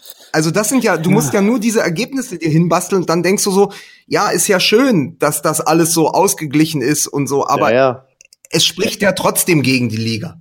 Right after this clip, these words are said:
Speaker 3: Ja, absolut. Es war ja auch wieder mal dieses, genau dieses Beispiel. Wir hatten's ja, ich hab's ja auch geschrieben irgendwie, genau dieses Beispiel, dass da gerade mal wieder ein Club war auf Tuchfühlung, wenn man es wirklich sehr wohlwollend betrachtet,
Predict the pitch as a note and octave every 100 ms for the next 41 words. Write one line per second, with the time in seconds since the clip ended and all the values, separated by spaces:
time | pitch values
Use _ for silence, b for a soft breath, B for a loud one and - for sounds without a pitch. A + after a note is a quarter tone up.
0 | - - G#3 A3 - B3+ F3 C#3+ G3 A#3+
1 | - D3 C3+ B3 C#4+ D3+ G2+ G2 B2 C3+
2 | B2+ C#3 - D3 D#3 G3+ A#3+ G3 F#3 -
3 | D#3+ G#3 - G3 C#3+ D#3+ E3 D3+ D3+ C#3+
4 | D3 - C3 C3+ C3 - E3+ F3 D3 D3
5 | C#3+ D3 D3 B B B A#2+ C3+ G3 G#3
6 | F3+ E3+ - B2+ D#3+ - E3+ D3+ D3+ B
7 | B - C#3 - A#2 G2+ B2 E3+ D#3 D3
8 | C#3+ A#2 - E3 F3 F#3 F3 D#3+ F3 -
9 | - - C4+ - - A#2+ A2 C3+ A#2+ B2
10 | A#2 A2 C3 G#2 G2 G2+ F#3+ D3+ A#2 A#2+
11 | G2 G#2 G2 A#2 - - - G2 - C#3+